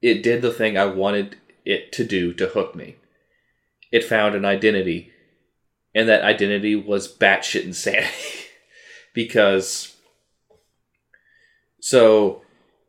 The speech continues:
when Thor, in the, in the fight with the Avengers, when Thor said, "Devil Hulk," I thought he was just kind of exaggerating.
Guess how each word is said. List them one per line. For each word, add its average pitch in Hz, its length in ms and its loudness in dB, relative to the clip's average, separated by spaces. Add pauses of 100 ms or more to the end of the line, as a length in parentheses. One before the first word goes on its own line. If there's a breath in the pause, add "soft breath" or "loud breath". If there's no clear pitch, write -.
(420)
when 143 200 2
Thor, 185 640 4
in 139 200 0
the, 127 200 -4
in 127 80 0
the 127 60 -4
fight 160 220 4
with 156 80 2
the 131 100 2
Avengers, 107 380 2
when 107 120 0
Thor 135 300 0
said, 113 380 2
"Devil 104 380 4
Hulk," - 600 -2 (840 soft breath)
I 120 100 4
thought 123 440 2
he 127 120 -2
was 117 240 2
just - 260 -2
kind 104 300 -4
of 104 140 -4
exaggerating. 110 960 0